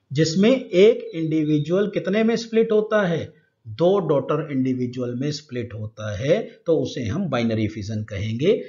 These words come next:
तो आइए हम binary fission को amoeba की help से समझने की कोशिश करते हैं।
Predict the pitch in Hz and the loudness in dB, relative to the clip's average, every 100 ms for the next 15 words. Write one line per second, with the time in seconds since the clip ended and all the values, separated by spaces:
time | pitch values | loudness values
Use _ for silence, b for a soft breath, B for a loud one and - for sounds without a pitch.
0 | B - - 170 208 226 214 175 131 147 | B -6 0 2 2 2 0 -2 0 2
1 | 180 233 - 147 147 135 127 135 147 165 | 2 0 -2 -4 -2 -4 -6 -4 -2 -2
2 | - 139 151 160 190 190 175 175 117 120 | -4 -2 0 2 2 0 -2 -4 -4 -8
3 | 110 - 131 - 123 110 107 107 107 220 | -10 -10 -8 -8 -6 -6 -4 -6 -4 -6
4 | 220 123 - 104 - - 82 - 82 - | -2 -2 -2 -6 -10 -14 -16 -20 -20 -20